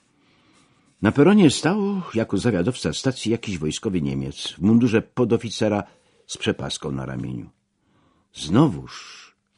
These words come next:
ani jednej znajomej twarzy. Pewien podrostek, którego nie znałem, dopomógł mi przenieść rzeczy do poczekalni stacyjnej. Zawiadowca, dowiedziawszy się ode mnie, kim jestem,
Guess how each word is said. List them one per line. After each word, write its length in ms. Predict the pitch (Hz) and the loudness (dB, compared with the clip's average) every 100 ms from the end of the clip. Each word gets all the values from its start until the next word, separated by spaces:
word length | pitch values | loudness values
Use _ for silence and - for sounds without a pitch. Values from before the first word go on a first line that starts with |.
| _ _ | _ _
ani 560 | - 165 143 95 73 69 | 2 4 4 2 -2 -2
jednej 500 | 117 117 - 127 127 | -2 -2 0 2 2
znajomej 720 | - 82 76 73 113 101 101 | 0 -6 -6 -4 -4 -4 -6
twarzy. 640 | 95 - 76 71 - - - _ _ _ _ _ _ _ _ - - - - - | -8 -12 -10 -10 -12 -16 -18 _ _ _ _ _ _ _ _ -20 -20 -20 -18 0
Pewien 460 | 107 101 90 82 | 6 8 8 4
podrostek, 560 | 76 92 87 104 - 92 | 0 -2 0 -2 -2 -6
którego 280 | - 98 85 | -2 0 0
nie 120 | 78 | 0
znałem, 400 | 73 78 78 117 | -4 -2 2 2
dopomógł 680 | 95 - 131 110 117 127 113 | 2 0 2 4 2 2 4
mi 240 | 104 120 | 4 2
przenieść 540 | 113 101 92 92 92 - | 0 2 4 4 0 -6
rzeczy 380 | - 85 - | -4 -4 -4
do 120 | 82 80 | -4 -4
poczekalni 640 | 87 - - - 69 69 | -6 -8 -8 -8 -8 -8
stacyjnej. 640 | - 73 - 57 64 - _ _ _ _ _ _ _ _ _ _ _ _ _ _ _ - | -8 -8 -8 -8 -10 -14 _ _ _ _ _ _ _ _ _ _ _ _ _ _ _ -2
Zawiadowca, 720 | 92 131 170 120 - - 85 | 2 4 6 6 4 0 2
dowiedziawszy 540 | 90 92 - - 80 | 4 4 2 0 -6
się 280 | - 71 67 _ - | -2 -4 -4 _ -4
ode 220 | 87 107 | 0 2
mnie, 180 | 71 65 | 0 -2
kim 220 | - 120 | 2 2
jestem, 520 | 71 - - 69 131 | 2 -2 -4 -6 -8